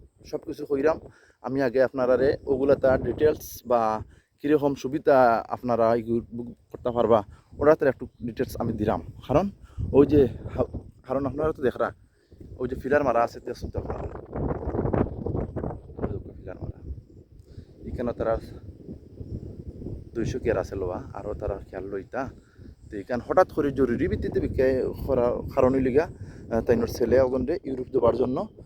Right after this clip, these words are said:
এই তিন কেয়ার টাকা বেচা লাগে, বহুত টাকা লাগি যায়। এখন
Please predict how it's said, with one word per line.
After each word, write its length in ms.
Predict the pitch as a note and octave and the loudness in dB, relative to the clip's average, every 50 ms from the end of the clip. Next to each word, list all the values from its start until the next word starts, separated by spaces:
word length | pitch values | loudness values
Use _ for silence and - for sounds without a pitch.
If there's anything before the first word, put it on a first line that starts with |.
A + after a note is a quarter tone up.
| - - - - | -20 -20 -16 -14
এই 60 | - G#2+ | -12 -8
তিন 160 | G#2+ B2+ A2 - | -8 -8 -6 -6
কেয়ার 140 | A#2 G#2+ G#2+ | -4 -4 -2
টাকা 120 | G#2+ G2+ G#2 | -2 -2 -2
বেচা 200 | G2+ G#2 G2+ G2 | -2 -2 0 0
লাগে, 240 | G2 G2+ F2 F2 F#2 _ _ _ _ _ _ _ - | 0 0 -2 -4 -10 _ _ _ _ _ _ _ 2
বহুত 160 | B2 D3 - - | 2 2 2 2
টাকা 160 | D3 A#2 C3 | -2 -2 0
লাগি 200 | C3 A#2+ A2 A#2+ | 2 2 2 2
যায়। 180 | B2+ E3 G3 - _ _ _ _ _ _ _ _ _ _ | 2 0 0 0 _ _ _ _ _ _ _ _ _ _
এখন 220 | - G#2+ A2+ A#2 | -4 2 4 4